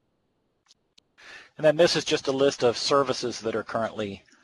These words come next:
uh, running, right? Um, we'll,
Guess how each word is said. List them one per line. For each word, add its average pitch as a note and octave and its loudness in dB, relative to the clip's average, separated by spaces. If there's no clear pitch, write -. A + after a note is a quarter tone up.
uh, G2+ 0
running, A#2 4
right? F#2+ -4
Um, G2+ 0
we'll, B2 0